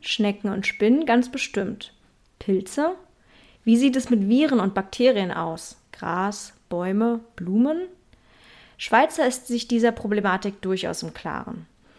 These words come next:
Auch der Problematik, dass es überhaupt nicht möglich ist, jedes Lebewesen zu schonen und stets darauf zu achten, nicht zu zerstören. Einmal mit der Hand gewedelt und schon ist ein Insekt tot.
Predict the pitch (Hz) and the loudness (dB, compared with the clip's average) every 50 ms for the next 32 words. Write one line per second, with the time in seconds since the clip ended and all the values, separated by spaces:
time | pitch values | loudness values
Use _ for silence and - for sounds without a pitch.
0 | - - _ - - 226 311 - - 269 240 - - 208 196 202 196 190 185 180 | -20 -20 _ 2 4 4 4 4 2 2 2 2 0 0 0 2 2 2 0 0
1 | 175 175 - 214 220 226 - - - - 208 208 220 214 208 196 208 202 208 208 | -2 -2 -2 -4 -4 -4 -6 -6 -2 -2 -2 -2 -2 -4 -2 0 0 2 2 0
2 | 208 - - 208 202 208 - 226 220 247 269 262 - 196 185 - - - - 190 | 0 -2 -2 -4 -4 2 6 6 8 8 6 4 0 -6 -8 -8 -10 -10 -6 -6
3 | 180 - 170 - - 190 185 170 175 165 180 180 175 175 180 - - 196 185 - | -6 -6 -8 -8 -6 -4 -4 -4 -4 -4 -4 -4 -4 -6 -8 -8 -8 -10 -10 -6
4 | - 233 226 220 202 185 180 - - - - - - - _ - 202 202 - - | -2 0 2 2 2 0 -2 -6 -12 -18 -20 -20 -20 -10 _ -4 -2 -2 0 2
5 | 220 220 214 - - 214 196 190 185 - - - - - 196 214 220 - - 196 | 0 0 0 0 0 0 0 0 -2 -4 -6 -4 -2 0 0 0 -2 -4 -2 0
6 | 196 202 202 - - - 202 - - 185 180 - - - 208 196 175 - - 185 | 0 0 -2 -4 -10 -12 -8 -6 -6 -4 -4 -4 -4 -2 -2 -2 -2 -4 -8 -10
7 | 196 - _ _ _ _ _ _ _ _ _ _ _ _ _ _ _ _ _ _ | -12 -14 _ _ _ _ _ _ _ _ _ _ _ _ _ _ _ _ _ _
8 | 220 233 269 285 285 269 254 254 - 202 202 208 233 247 247 247 247 233 208 233 | -2 0 2 2 2 4 4 4 2 2 0 0 2 0 0 0 -2 -2 2 2
9 | 226 233 233 226 233 226 - - - - - - _ - 233 226 220 - - 220 | 2 4 2 2 0 -2 -8 -16 -20 -20 -20 -14 _ 2 4 4 4 4 4 2
10 | 214 214 202 208 - - 208 - 180 190 180 180 170 - - - - - - - | 2 2 0 -2 -4 -4 -4 -2 -2 -2 -4 -4 -6 -8 -12 -16 -14 -12 -12 -12
11 | - | -14